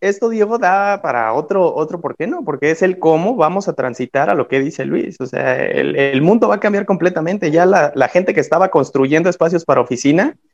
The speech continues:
va a quebrar, porque ya se está dando cuenta la, la empresa que desde casa, estando, pues, más cerca con su familia, más horas, este, pagando ellos mismos el internet,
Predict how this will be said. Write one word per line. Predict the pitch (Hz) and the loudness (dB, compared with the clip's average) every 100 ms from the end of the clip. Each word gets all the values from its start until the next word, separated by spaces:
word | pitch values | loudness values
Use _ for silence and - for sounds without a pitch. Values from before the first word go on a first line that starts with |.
| _ - | _ -4
va | 147 | -2
a | 170 | 2
quebrar, | 175 147 160 196 - _ _ - | 2 2 0 -2 -8 _ _ -2
porque | 139 139 139 | 0 2 2
ya | 160 | 2
se | 175 | 2
está | 185 180 | 2 2
dando | 175 180 170 | 2 2 2
cuenta | 170 170 170 | 2 2 0
la, | 139 127 123 127 | 2 2 0 -2
la | 135 | -2
empresa | 127 131 175 165 131 135 _ _ _ | -2 0 0 2 -2 -4 _ _ _
que | 127 127 | 0 2
desde | 127 123 123 123 | 4 2 0 0
casa, | 170 185 147 196 - | -2 0 -2 -4 -4
estando, | 123 - 151 160 165 160 | -2 0 2 4 4 4
pues, | - 131 | -2 -4
más | 147 | 0
cerca | 175 160 165 | 0 -2 -4
con | 147 | -6
su | 147 | -4
familia, | 147 147 156 143 143 | -2 0 2 2 2
más | 135 139 - | 0 -2 2
horas, | 165 147 143 - - - - | 2 4 0 -4 -14 -14 -4
este, | 127 127 - - 123 123 123 123 123 - | 0 0 0 -2 2 4 4 4 2 0
pagando | 139 131 151 175 185 | 0 0 0 2 4
ellos | 180 220 190 165 | 6 4 2 -2
mismos | 180 196 175 135 | -2 -2 -6 -6
el | 135 131 | -6 -6
internet, | 131 131 131 156 160 160 | -6 -6 -4 -4 -4 -6